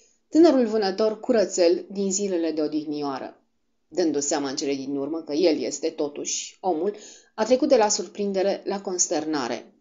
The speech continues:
„Ești nebun să vii aici!” a strigat el. „Viața mea este în pericol dacă sunt văzut stând de vorbă cu tine. Există un ordin împotriva ta de la cei patru sfinți, pentru că i-ai ajutat pe Ferrier și fiica lui să fugă.”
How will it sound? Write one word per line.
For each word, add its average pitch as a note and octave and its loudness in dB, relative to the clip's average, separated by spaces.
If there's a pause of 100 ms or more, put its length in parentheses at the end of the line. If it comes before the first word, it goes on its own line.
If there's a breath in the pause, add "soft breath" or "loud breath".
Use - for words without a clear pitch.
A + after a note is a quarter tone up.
(420)
„Ești - -8
nebun C#4 6
să F3+ 2
vii D#3+ 2
aici!” D3 2
a D3+ -4
strigat D#3 -6
el. C#3 -6 (400)
„Viața F#3+ 2
mea E3+ 2
este E3 0
în F3 2
pericol G#3+ 2
dacă D#3 0
sunt E3 -2
văzut D#3+ 0
stând F3 -2
de D#3 2
vorbă D3 -2
cu D#3 -10
tine. C#3 -8 (360)
Există G3 0
un A3 2
ordin E3 2
împotriva D3+ -4
ta D#3+ -6
de E3 -4
la D#3 -2
cei D#3 -4
patru E3 -6
sfinți, - -4 (360)
pentru E3+ 0
că F#3 4
i-ai F3+ 8
ajutat F3+ 2
pe D#3 0
Ferrier F3 4
și G#3+ 0
fiica G3 2
lui D#3 4
să E3 0
fugă.” E3 0